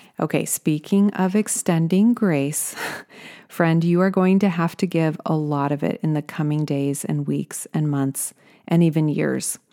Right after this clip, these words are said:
I could go on and on and on about this, probably a whole episode, but just know that extending grace and forgiveness is going to be a big part of your life now.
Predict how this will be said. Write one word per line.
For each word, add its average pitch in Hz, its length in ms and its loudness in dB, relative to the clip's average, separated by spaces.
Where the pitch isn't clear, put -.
I 185 120 4
could 226 180 2
go 190 200 2
on 160 260 2
and 165 120 2
on 151 320 0
and 147 200 -2
on 147 240 -2
about 156 320 0
this, 165 180 0
probably 151 480 0
a 143 60 0
whole 143 200 -2
episode, 170 560 0
but 196 160 2
just 254 340 -2
know 185 300 4
that 180 200 0
extending 180 720 2
grace 165 440 0
and 160 200 -2
forgiveness 160 720 -2
is 170 200 -2
going 151 300 0
to - 120 -4
be 160 160 0
a 160 80 0
big 156 260 -4
part 151 260 -4
of 151 120 -2
your 147 140 0
life 139 340 -4
now. 139 260 -4